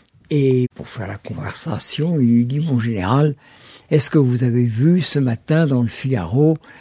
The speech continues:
l'article de Raymond Aron qui ne vous est pas très favorable ? » Et de Gaulle ne répond pas. Schumann prend son dossier, sort,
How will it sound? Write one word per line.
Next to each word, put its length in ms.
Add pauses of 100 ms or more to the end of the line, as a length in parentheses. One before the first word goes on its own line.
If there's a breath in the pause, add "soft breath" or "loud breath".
(220 loud breath)
l'article 920
de 100
Raymond 460
Aron 520
qui 120
ne 80
vous 260
est 80
pas 200
très 360
favorable ? » 760 (840)
Et 400 (280)
de 80
Gaulle 300
ne 100
répond 340 (100)
pas. 160 (380)
Schumann 480 (140)
prend 300
son 240
dossier, 760 (320 loud breath)
sort, 720